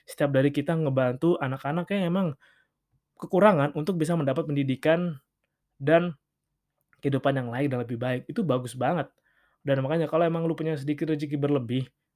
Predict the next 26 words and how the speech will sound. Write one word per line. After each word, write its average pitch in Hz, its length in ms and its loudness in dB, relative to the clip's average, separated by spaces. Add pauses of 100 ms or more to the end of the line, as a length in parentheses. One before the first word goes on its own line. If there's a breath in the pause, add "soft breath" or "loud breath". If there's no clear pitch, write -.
(1500)
<clears throat> - 720 4
sempetin 180 400 -2
aja 196 80 2
sedikit 147 320 0
berbagi 131 400 0
buat 131 240 -2
anak-anak 123 300 -6
di 123 80 -6
sana. 113 340 -8 (560)
Karena 156 240 4
yang 143 200 2 (520)
sama 170 320 -4
kayak 123 240 2
waktu 123 300 -6
episode 117 260 -8
pertama 120 320 -4
gue 120 160 -4
bilang, 131 380 2 (580)
kalau 143 200 6
buat 143 240 4
gue 147 160 4
sih, 202 160 -2
gue 208 160 6
merasa 143 240 -2
bahwa 139 280 2
ada, - 100 -2